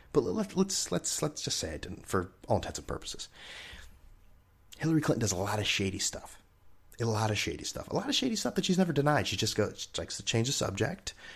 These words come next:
which, listen, she's a classic politician. And you know some of that shady stuff?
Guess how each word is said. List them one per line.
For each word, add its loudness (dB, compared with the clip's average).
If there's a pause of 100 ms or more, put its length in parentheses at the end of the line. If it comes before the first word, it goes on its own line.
(440)
which, -2
listen, 0 (120)
she's -2
a -4
classic -4
politician. 0 (880)
And 4
you 6
know 4
some 4
of 4
that 2
shady 0
stuff? -2